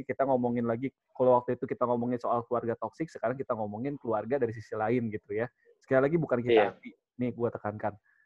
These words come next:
Speaker 1: Nah, eh, kalau yang tadi kan lu ngomong soal anak, eh, apa, seorang orang tua yang, seorang orang tua. <laughs> Iya.
Speaker 2: Hmm.
Speaker 1: Oh,
Speaker 2: Seorang... tua.
Speaker 1: <laughs> seorang tua jelek banget gitu, tapi kayak, kayak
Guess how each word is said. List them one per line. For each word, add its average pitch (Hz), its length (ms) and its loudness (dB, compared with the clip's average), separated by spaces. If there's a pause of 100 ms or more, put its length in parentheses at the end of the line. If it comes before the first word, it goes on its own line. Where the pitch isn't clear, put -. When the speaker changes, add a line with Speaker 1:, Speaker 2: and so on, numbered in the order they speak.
(200)
Speaker 1:
Nah, 123 160 -4 (440)
eh, 135 340 0
kalau 147 180 4
yang 139 140 4
tadi 160 240 2
kan 202 100 2
lu 190 140 2
ngomong 143 280 0
soal 123 380 2
anak, 123 300 0
eh, 120 460 0
apa, 117 280 -2 (560)
seorang 120 420 2
orang 120 280 2
tua 127 340 6
yang, 113 580 4 (1120)
seorang 113 360 4
orang 113 260 4
tua. 120 440 6 (220)
<laughs> - 800 4
Iya. 160 160 10
Speaker 2:
Hmm. 143 180 0 (240)
Speaker 1:
Oh, 147 200 8
Speaker 2:
Seorang... 151 440 10
tua. 139 400 12 (540)
Speaker 1:
<laughs> 277 560 6
seorang 175 440 10
tua 180 220 8
jelek 175 280 10
banget 202 340 10
gitu, 175 180 0
tapi 180 280 8
kayak, 180 400 6
kayak 151 220 6